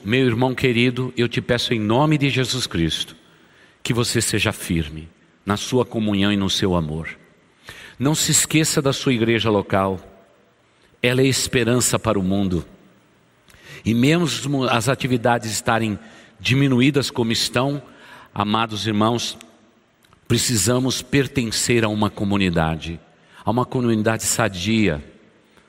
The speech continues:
uma comunidade que cuida da nossa vida espiritual. Porque enquanto estamos aqui, não se engane, fique bem tranquilo. Nós temos uma multidão de pessoas orando por você e pedindo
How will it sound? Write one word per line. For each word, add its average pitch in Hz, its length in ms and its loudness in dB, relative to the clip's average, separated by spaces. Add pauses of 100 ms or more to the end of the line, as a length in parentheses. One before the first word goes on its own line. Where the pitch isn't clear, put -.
(280)
uma 104 240 2
comunidade 117 800 0
que - 160 -6
cuida 156 520 0
da 110 120 2
nossa 107 320 -2
vida 98 220 0
espiritual. 85 840 -2 (340)
Porque - 240 -2
enquanto 151 300 -2
estamos 123 380 -2
aqui, 143 340 0 (1200)
não 120 200 0
se - 180 0
engane, 95 480 0 (380)
fique - 280 -4
bem 117 220 -2
tranquilo. 95 680 -2 (520)
Nós 101 160 -2
temos 113 280 0
uma 107 180 2
multidão 113 560 0
de 143 120 -4
pessoas 104 680 -2 (380)
orando 101 460 2
por 131 180 -2
você 98 600 -2 (340)
e 107 80 -2
pedindo 98 720 -2